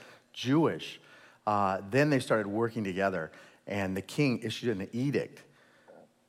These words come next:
And he couldn't revoke the edict he had already put out. That's the way it worked back then. But what he did is he issues an edict to the Jews and says, "If anybody's trying to attack you, you have the right to attack them first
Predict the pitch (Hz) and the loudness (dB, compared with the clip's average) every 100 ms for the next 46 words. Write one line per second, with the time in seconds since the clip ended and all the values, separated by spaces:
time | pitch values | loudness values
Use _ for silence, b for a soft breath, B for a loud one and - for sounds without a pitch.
0 | _ _ _ _ - 143 151 151 190 220 | _ _ _ _ 4 6 4 6 4 4
1 | - 123 110 113 139 135 113 123 123 123 | 2 0 2 4 4 4 -2 2 2 2
2 | 120 113 107 117 113 - 104 131 - 87 | 2 4 4 2 0 0 2 2 0 2
3 | 113 - 127 120 78 107 123 85 78 - | 0 2 0 2 2 0 -2 -4 -6 -8
4 | 69 101 117 117 107 151 160 104 90 113 | -8 -4 0 0 2 2 2 2 -2 -4
5 | - 110 98 104 117 98 - 95 80 107 | -4 -6 -6 -4 0 0 -2 -8 -6 -4
6 | 160 131 - 92 87 101 143 170 147 120 | -4 -4 -4 -4 -4 -2 0 2 0 0
7 | - 120 110 101 - 107 135 - 82 B | 2 2 0 -4 0 0 0 -4 -12 B
8 | B _ 131 131 107 107 110 104 90 95 | B _ 0 2 2 2 0 -4 -4 -4
9 | 92 98 87 104 104 85 | -4 -8 -8 -2 -2 -4